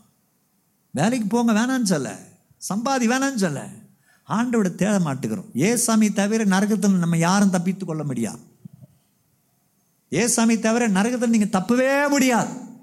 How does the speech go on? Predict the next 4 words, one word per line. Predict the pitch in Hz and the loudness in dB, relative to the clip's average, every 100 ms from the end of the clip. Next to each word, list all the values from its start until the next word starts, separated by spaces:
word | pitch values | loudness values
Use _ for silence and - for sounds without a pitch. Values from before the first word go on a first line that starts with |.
| - - - - _ _ _ _ _ _ _ _ _ _ _ _ _ _ _ _ _ _ _ _ _ _ _ _ _ _ | -18 -18 -18 -20 _ _ _ _ _ _ _ _ _ _ _ _ _ _ _ _ _ _ _ _ _ _ _ _ _ _
யாரும் | 117 185 285 302 302 | -2 0 0 0 0
தப்பி | 240 233 | 0 2
வைக்க | 247 226 214 | 2 2 2
முடியாது. | 220 196 117 | 4 2 0